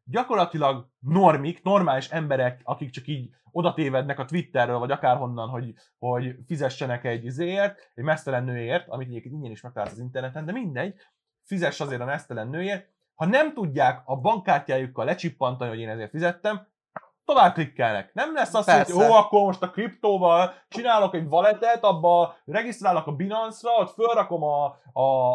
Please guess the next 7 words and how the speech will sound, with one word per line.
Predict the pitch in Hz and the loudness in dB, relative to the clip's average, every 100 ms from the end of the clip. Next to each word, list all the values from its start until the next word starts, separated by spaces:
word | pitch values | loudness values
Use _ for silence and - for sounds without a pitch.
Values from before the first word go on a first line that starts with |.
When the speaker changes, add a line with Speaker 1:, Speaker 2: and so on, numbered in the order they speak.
| 127 123 123 123 | 0 -2 -2 -2
Speaker 1:
a | 139 | -6
izémet, | 190 226 226 226 220 | -8 -8 -8 -8 -4
a, | 135 127 127 - _ _ _ 120 | -2 -2 -4 -12 _ _ _ -4
a | 120 120 117 113 110 110 - _ _ _ - _ | 0 0 0 -2 -8 -14 -20 _ _ _ -20 _
személyigazolványomat, | 220 226 190 185 165 151 143 143 139 135 131 | -6 -4 -2 0 0 2 2 2 -2 -2 -2
meg | 127 113 | -6 -4
a, | 120 113 107 104 | 0 0 0 -2